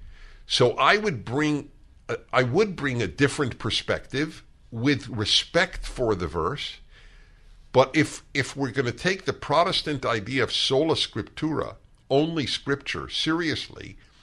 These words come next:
that each person reads the scripture and understands it to the best of his ability, and you don't have the mediating authority of the church, which is what Luther did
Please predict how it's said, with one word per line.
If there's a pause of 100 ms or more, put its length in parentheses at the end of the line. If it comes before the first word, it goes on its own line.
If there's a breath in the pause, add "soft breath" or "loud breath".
(220 soft breath)
that
each
person (120)
reads
the
scripture
and
understands
it
to
the
best
of
his
ability, (920 soft breath)
and
you
don't
have
the
mediating
authority
of
the
church,
which
is
what
Luther (280)
did